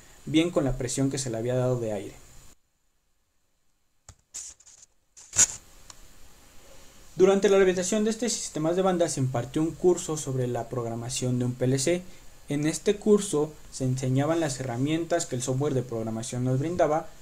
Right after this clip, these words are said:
conforme a la normativa. Pero no solo eso, ya que con el uso del sistema de banda pudieron aplicar todas estas herramientas de forma real y así visualizar que era lo que conllevaba implementar estas herramientas de forma real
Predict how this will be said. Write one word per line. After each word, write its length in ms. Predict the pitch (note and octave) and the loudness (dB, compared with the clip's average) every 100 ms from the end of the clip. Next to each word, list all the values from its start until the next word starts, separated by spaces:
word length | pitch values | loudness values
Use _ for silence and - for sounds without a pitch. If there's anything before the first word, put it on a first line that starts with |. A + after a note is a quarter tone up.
| - | -2
conforme 480 | C3 C3 B2+ A#2+ A#2 | 0 0 -2 -4 -4
a 40 | |
la 120 | A#2 | -4
normativa. 580 | A#2 A#2 C3 C3 F#3+ E3+ - - - - - | -4 -2 -2 2 2 0 -4 -18 -20 -10 2
Pero 200 | D#3 D3+ | 2 4
no 140 | D#3+ | 2
solo 300 | F3+ F3 E3 | 0 4 4
eso, 260 | F3 C3+ C3 - - | 4 2 -4 -8 0
ya 140 | E3+ F#3 | 4 4
que 100 | G3 | 2
con 200 | D3 C3 | 2 4
el 100 | C#3+ | 4
uso 180 | D#3 | 2
del 220 | E3+ C#3 C3 | 0 0 -2
sistema 400 | C3 C3 C3+ D3+ | -4 -2 0 2
de 80 | |
banda 380 | F#3 E3+ D#3 D#3+ - - - | 2 2 0 -4 -6 -20 -2
pudieron 400 | C#3 D3+ D#3+ F3 | 2 4 6 4
aplicar 520 | C#3+ C3 C3 D3 D3 | 0 -4 -2 0 0
todas 260 | D#3+ D#3 C#3 | 2 2 2
estas 320 | C#3+ D#3+ D3 | -4 -4 -4
herramientas 560 | A#2+ A#2+ B2 B2+ C3 B2 | -4 -2 0 2 2 2
de 60 | |
forma 360 | - G#2+ A2 A2 | 0 -6 -4 -2
real 320 | C3+ E3 F3+ - - - - - | 4 4 2 -6 -20 -20 -14 0
y 80 | |
así 380 | D3 - G3 G3+ F#3 | 2 2 0 -2 -2
visualizar 840 | D3+ C3+ B2+ A#2+ B2+ E3 F3+ - - - - - - - - - - - - - - | -4 -2 -2 0 2 2 2 -2 -20 -20 -20 -20 -20 -20 -20 -20 -20 -20 -20 -20 0
que 80 | F#3 | 4
era 120 | F#3 | 6
lo 160 | F#3+ - | 6 2
que 140 | C3+ | -2
conllevaba 840 | C3 C3 B2+ B2+ D3+ D#3+ F3+ - - | 0 2 4 4 4 6 6 4 -2
implementar 600 | C#3 C3+ C3 B2+ B2+ D3 | -2 0 2 2 2 0
estas 260 | D#3+ D3+ C3+ | -2 -4 -4
herramientas 460 | B2 C3 C#3 D#3 | -2 0 0 0
de 80 | C#3 | -2
forma 300 | C3 A#2+ A#2+ | -2 -4 -2
real 320 | B2+ C#3 D#3 | 2 2 2